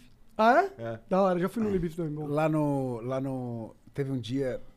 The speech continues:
Speaker 3: muito legal, assim, porque eu tenho umas histórias, assim, eu tenho uns caras, assim, que, tipo, começaram como vendedor, hoje tem vinte lojas, vinte e cinco lojas.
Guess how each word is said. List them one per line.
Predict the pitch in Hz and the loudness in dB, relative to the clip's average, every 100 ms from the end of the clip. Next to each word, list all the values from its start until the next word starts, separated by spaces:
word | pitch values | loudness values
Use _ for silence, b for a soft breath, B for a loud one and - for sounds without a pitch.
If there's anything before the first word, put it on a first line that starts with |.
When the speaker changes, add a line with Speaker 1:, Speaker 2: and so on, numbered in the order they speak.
| - | -10
Speaker 3:
muito | 123 131 | -10 -8
legal, | 131 120 117 | -8 -6 -8
assim, | 110 117 | -10 -12
porque | 160 | -12
eu | 147 | -6
tenho | 185 | -4
umas | 185 156 | -4 -8
histórias, | 131 160 151 143 | -8 -6 -6 -8
assim, | 139 | -10
eu | 156 | -10
tenho | 160 | -10
uns | 156 | -10
caras, | - 151 151 127 | -8 -6 -6 -8
assim, | - 143 | -8 -10
que, | - 123 | -10 -14
tipo, | - - | -12 -8
começaram | 135 135 143 143 | -6 -6 -8 -10
como | 156 | -10
vendedor, | 143 151 147 123 127 | -8 -6 -6 -6 -8
hoje | 127 120 | -8 -10
tem | 131 | -14
vinte | 107 123 120 | -12 -14 -12
lojas, | 117 101 107 117 92 85 82 - - | -10 -8 -6 -6 -8 -12 -16 -18 -16
vinte | 98 120 | -10 -10
e | |
cinco | - 123 131 | -10 -10 -8
lojas. | 110 110 110 90 | -6 -6 -6 -10